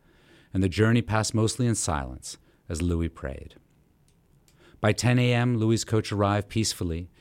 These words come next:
at the Place de la Révolution, where some twenty thousand people had gathered. The coach approached the scaffold. Louis dismounted the carriage and removed his coat and collar.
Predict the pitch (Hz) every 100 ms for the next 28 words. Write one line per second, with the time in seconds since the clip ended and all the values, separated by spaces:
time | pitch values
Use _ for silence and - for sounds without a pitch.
0 | _ - - - 92 90 - 90 87 90
1 | 85 90 85 - 73 73 - _ _ _
2 | - - 90 - 127 123 123 - 98 101
3 | 95 95 - 82 - - - 73 69 67
4 | 64 71 - _ _ _ _ _ _ _
5 | _ _ _ _ _ 98 107 104 85 104
6 | 104 - - - 98 90 110 104 - _
7 | _ _ _ _ _ - 95 101 95 104
8 | 101 95 101 107 104 - 98 85 82 -
9 | 85 82 85 90 - - - 87 95 87
10 | 80 71 69